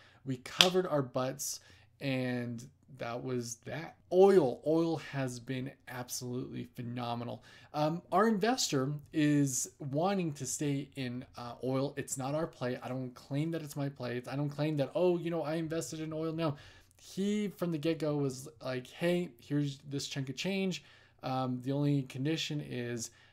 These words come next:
um, the only limiting factor, if you will, is you have to invest in oil. We have to. And he doesn't know anything really about the stock market himself, the investor himself. Uh, he just knew that he wanted to invest in op-, in, in, in oil.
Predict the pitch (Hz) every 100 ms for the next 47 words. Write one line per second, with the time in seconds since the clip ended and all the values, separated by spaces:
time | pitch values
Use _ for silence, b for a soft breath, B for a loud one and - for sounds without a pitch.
0 | b - 127 120 123 123 131 127 131 139
1 | 127 113 160 165 151 143 143 131 - 127
2 | 147 175 160 135 - B B - 143 131
3 | 120 - 143 139 151 143 123 120 - 135
4 | 127 131 120 120 110 139 135 123 - 131
5 | 123 135 135 131 131 135 131 135 123 B
6 | B - 202 277 285 262 226 214 202 -
7 | 196 185 185 180 165 139 123 - 165 -
8 | 131 127 151 139 151 131 123 - 139 135
9 | B B B B - 135 131 185 180 170
10 | - 151 147 165 180 143 127 131 127 123
11 | 123 127 123 127 127 123 120 123 - 127
12 | 127 123 117 131 139 117 120 120